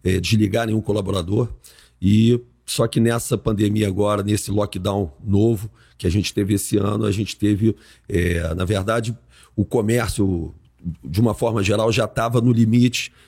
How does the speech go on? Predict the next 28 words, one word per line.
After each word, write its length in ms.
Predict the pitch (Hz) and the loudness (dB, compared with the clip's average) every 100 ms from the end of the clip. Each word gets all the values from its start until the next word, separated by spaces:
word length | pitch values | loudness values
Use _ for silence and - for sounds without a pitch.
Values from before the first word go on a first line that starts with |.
| - | -8
E 120 | 92 | -6
quando 460 | - 113 117 113 95 | -2 0 2 2 0
teve 360 | - 117 110 | -2 -2 0
o 100 | 110 | 0
segundo 520 | 95 - 101 110 127 | -4 -4 0 2 2
lockdown 420 | 120 110 98 104 104 | 0 -2 -4 -2 -2
esse 240 | - 104 | -2 0
ano, 320 | 104 110 117 - _ _ _ | 0 0 -2 -4 _ _ _
é, 140 | 85 92 | -2 2
muitas 580 | 104 135 131 113 101 | 4 4 2 -2 0
empresas, 600 | 117 - 117 123 98 98 | -2 0 2 2 0 -2
infelizmente, 520 | 110 - 107 92 104 - | -2 0 -2 -2 -2 0
fecharam. 640 | 107 - 107 110 120 117 - - - | 0 0 0 -2 -4 -6 -12 -10 -2
E 60 | |
a 60 | 95 | 0
gente 280 | 110 104 107 | 2 2 2
hoje 280 | 117 107 120 - - | 4 2 0 -4 -6
tem 140 | 113 127 | 0 2
o 80 | |
maior 320 | 123 113 120 110 | 2 2 0 0
índice 300 | 120 101 104 | -2 -2 -6
de 120 | 95 | -6
desemprego 460 | 90 98 107 107 | -2 -2 0 0
da 80 | 107 | 0
história 320 | 107 - 104 | -2 -2 -2
do 80 | 101 | -2
país, 420 | - 95 85 85 | -4 -2 -2 -4
né? 140 | 76 | -6